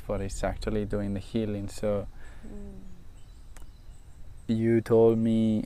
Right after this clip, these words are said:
Speaker 1: "I will remind her to pray." And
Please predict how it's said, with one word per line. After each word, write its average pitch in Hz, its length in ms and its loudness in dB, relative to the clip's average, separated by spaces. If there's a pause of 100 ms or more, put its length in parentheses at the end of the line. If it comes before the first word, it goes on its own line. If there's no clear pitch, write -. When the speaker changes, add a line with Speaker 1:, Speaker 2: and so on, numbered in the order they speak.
Speaker 1:
"I 107 140 4
will 123 140 4
remind 117 400 2
her 107 180 -6
to - 160 -10
pray." 101 460 -4 (1900)
And 110 640 0